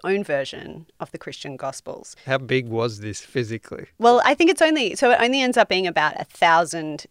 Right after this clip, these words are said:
Speaker 1: texts, like, a thousand
Speaker 2: Oh,
Speaker 1: verses
Speaker 2: once you cut
Speaker 1: from the
Speaker 2: everything out,
Speaker 1: New
Speaker 2: it's,
Speaker 1: Testament.
Speaker 2: it's,
Speaker 1: Yeah.
Speaker 2: <laughs> it's, it's a lot
Speaker 1: <laughs>
Speaker 2: shorter.
Speaker 1: He's, you know, selective.
Speaker 2: Okay.
Speaker 1: Um, but apparently it was given,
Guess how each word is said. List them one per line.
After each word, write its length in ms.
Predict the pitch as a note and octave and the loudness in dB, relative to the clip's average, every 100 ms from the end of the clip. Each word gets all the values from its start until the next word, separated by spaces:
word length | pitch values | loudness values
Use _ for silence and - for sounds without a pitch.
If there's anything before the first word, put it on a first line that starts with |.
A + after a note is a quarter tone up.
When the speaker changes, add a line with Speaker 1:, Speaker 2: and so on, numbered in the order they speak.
| - | -18
Speaker 1:
texts, 760 | - F#3+ - - - - - _ | -8 -8 -6 -10 -12 -14 -16 _
like, 200 | - F#3 | -8 -6
a 20 | - | 0
thousand 360 | F3+ E3+ D3+ | 2 4 2
Speaker 2:
Oh, 60 | D#3 | 2
Speaker 1:
verses 380 | F3 E3 - D3 | 0 0 -2 -2
Speaker 2:
once 220 | C#3+ - | 0 0
you 80 | B2+ | -4
cut 220 | - B2 | 0 2
Speaker 1:
from 160 | - A#2 | 2 2
the 60 | |
Speaker 2:
everything 100 | A#2+ A#2+ | 2 2
out, 40 | |
Speaker 1:
New 60 | A#2 | 0
Speaker 2:
it's, 80 | |
Speaker 1:
Testament. 480 | E3 D#3 - - - | 0 -2 -4 -8 -8
Speaker 2:
it's, 80 | - | 0
Speaker 1:
Yeah. 180 | A3+ F#3 - | 2 2 0
Speaker 2:
<laughs> 80 | |
it's, 400 | F#4 - - D#3+ | 0 2 0 0
it's 240 | - - - | 0 0 2
a 100 | D#3 | 2
lot 240 | C#3 - | 2 2
Speaker 1:
<laughs> 40 | F4+ | 0
Speaker 2:
shorter. 360 | D#3+ D3 F4 | 2 4 4
Speaker 1:
He's, 160 | C#4+ C4 | 2 0
you 100 | A3 | 0
know, 220 | F3 C#4 | 0 -2
selective. 840 | - A#3 F#3 D#3 F3 - F3+ G#3+ - | 0 0 0 -2 -8 -6 -4 -4 -6
Speaker 2:
Okay. 200 | B2+ A#2 | -8 0
Speaker 1:
Um, 160 | A#3+ | 2
but 120 | B3+ D4 | 4 4
apparently 320 | D4 G4 D4+ | 4 2 2
it 80 | A3+ | -2
was 160 | A3+ | -6
given, 800 | G3 - D#4 D4+ F3 D#3+ F#3+ C4+ | -6 -6 -4 0 -2 -2 -8 -10